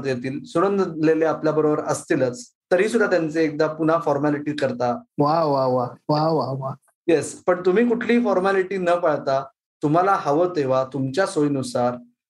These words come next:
Speaker 1: आपलं YouTube चॅनेल बघत राहा, कॉफी क्रिकेट आणि बरंच काही या नावाने. त्याचबरोबर पॉडकास्ट तुम्हाला ऐकता येईल याच नावाने तुमच्या पसंतीच्या पॉडकास्टिंग ॲपवर. आणि तुमचा अभिप्राय जो सर्वात महत्वाचा आहे आमच्याकरता, तो तुम्ही आम्हाला देत राहा.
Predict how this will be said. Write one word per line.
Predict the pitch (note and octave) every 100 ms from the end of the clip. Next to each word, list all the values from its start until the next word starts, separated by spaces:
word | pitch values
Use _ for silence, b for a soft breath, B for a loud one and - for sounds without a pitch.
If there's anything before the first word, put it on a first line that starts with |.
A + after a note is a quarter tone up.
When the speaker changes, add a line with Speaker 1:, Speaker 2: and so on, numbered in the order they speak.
| _ -
Speaker 1:
आपलं | C3+ - G3
YouTube | F#3+ D#3 D3 D3+
चॅनेल | - C#3+ C#3+
बघत | C3 C3 C3 C3
राहा, | C3 C3 C3
कॉफी | C3 B2+ F#3
क्रिकेट | D#3 - C#3 -
आणि | - C3+
बरंच | C3 C#3 A#2+
काही | C3+ C3+ C3
या | C3+
नावाने. | C#3 C3 C3 C3 - _ _ _ F3+
त्याचबरोबर | G3+ F3+ E3+ D#3+ E3
पॉडकास्ट | E3+ D3+ D3+ G#3 G#3+ - -
तुम्हाला | D#3 D3+ D3
ऐकता | C3+ A#2+ A#2+ C#3
येईल | C3 C#3 B2 - _ _ _
याच | D#3+ A#3 A#3+
नावाने | E3 D3 D3 F3+
तुमच्या | E3+ D3 G3
पसंतीच्या | G3+ - D#3+ D#3 D#3 E3
पॉडकास्टिंग | C#3+ - C#3 B2 C3 B2
ॲपवर. | B2 A#2+ D3 - - _ _ -
आणि | D#3 D#3
तुमचा | E3 E3 G3+
अभिप्राय | E3+ D#3+ F#3+ D#3+ A#2 A#2
जो | C#3+
सर्वात | D3 D3 F3 G3
महत्वाचा | F3+ E3 E3+ D3
आहे | D3
आमच्याकरता, | C3+ B2+ B2+ C3 B2 A#2+ D#3 - _ _ _ _ G#3+
तो | B3
तुम्ही | A3+ F3+
आम्हाला | E3 D3 D3 C#3+
देत | C#3 B2+
राहा. | C#3 C3+ D#3